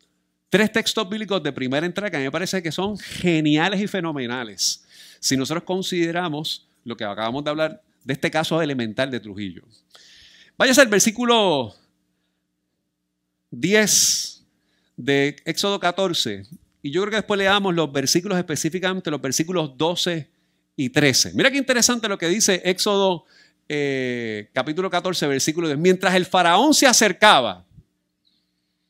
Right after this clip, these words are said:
los israel-, israelitas levantaron la vista y se llenaron de pánico al ver que los egipcios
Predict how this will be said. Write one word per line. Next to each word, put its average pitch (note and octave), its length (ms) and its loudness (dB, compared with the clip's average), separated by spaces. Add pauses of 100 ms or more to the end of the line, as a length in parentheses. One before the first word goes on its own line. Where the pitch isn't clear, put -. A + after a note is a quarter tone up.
(540)
los F#3+ 220 6
israel-, F3+ 520 6
israelitas F3+ 680 4
levantaron G#3 640 4
la B3+ 100 6
vista B3+ 320 6
y G#3 120 2
se G#3 200 6
llenaron A#3+ 560 6
de A#3 180 8
pánico C4+ 800 10
al F3+ 120 8
ver B3+ 320 10
que A3 100 4
los G#3 220 0
egipcios C#4 720 6